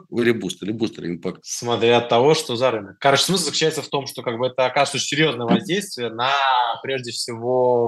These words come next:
Speaker 2: фьючерсы по пшенице на Чикаго, если вы там ими торгуете, плюс-минус. Вот, и на самом деле все субси-, все товары-, товарозамещающие, рис в перспективе, соответственно,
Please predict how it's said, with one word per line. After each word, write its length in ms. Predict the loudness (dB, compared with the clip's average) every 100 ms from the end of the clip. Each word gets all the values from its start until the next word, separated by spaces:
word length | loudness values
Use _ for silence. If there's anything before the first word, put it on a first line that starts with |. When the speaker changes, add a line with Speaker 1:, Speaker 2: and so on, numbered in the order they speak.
| 0
Speaker 2:
фьючерсы 1080 | -2 -2 -4 -6 -8 -4 -2 0 0 -2 -2
по 680 | 4 6 8 8 6 4 2 -8 -18 _ _
пшенице 600 | 0 2 2 0 -4 -8
на 120 | -8
Чикаго, 520 | -8 -2 0 0 -2 -10
если 280 | -12 -10 -6
вы 80 |
там 200 | -4 -4
ими 160 | -4 -4
торгуете, 500 | -4 -2 -2 -4 -8 -12
плюс-минус. 480 | -14 -12 -10 -10 -8 -4 -2 2
Вот, 160 | 4 6
и 40 |
на 100 | 6
самом 200 | 8 6
деле 120 | 4 4
все 160 | 2
субси-, 320 | 2 -2 -4 -4
все 220 | 2 2 2 2
товары-, 320 | 4 4 4 2 0
товарозамещающие, 1120 | 2 4 2 -2 0 0 0 -2 -6 -6 -4
рис 680 | 2 4 6 4 2 -2 -6
в 20 | -4
перспективе, 680 | -4 -2 -6 -4 -4 -4
соответственно, 800 | -4 -6 -4 -4 -4 -8 -8 -8